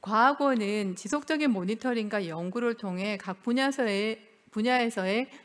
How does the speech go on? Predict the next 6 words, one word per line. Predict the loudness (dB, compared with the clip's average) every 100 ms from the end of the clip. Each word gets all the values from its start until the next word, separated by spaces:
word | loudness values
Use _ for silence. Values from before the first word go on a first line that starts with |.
| _
기후변화 | 0 2 4 4 4 4
영향과 | 0 0 0 0 -2 -2 0 0 -4 -20 -10
취약성을 | 2 2 2 0 0 2
확인하고 | 2 0 0 -2 -2 -4 -6 -4 -4 -8
그 | -4 -2
방향과 | 0 0 2 2 0 2 2 2 0